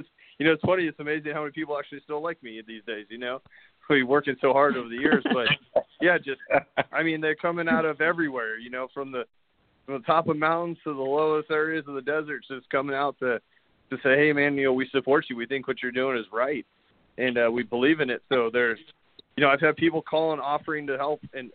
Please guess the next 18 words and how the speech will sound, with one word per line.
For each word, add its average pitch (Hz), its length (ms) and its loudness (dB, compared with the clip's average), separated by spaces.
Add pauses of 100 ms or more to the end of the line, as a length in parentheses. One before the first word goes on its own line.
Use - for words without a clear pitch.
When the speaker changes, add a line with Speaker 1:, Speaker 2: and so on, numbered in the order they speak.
(340)
Speaker 1:
any 175 220 2
which 165 260 0
way 151 140 2
possible. 131 460 -8
They're 113 160 -8
just 107 120 -18
like, 110 180 -2 (440)
"Put 151 100 4
me 160 80 2
on 156 140 -2
speed 147 180 -6
dial. 117 220 -4
I'm 120 80 -12
here." 127 240 -6 (500)
So 127 120 -2
it's 123 100 -6
been 151 160 0
amazing. 139 420 -2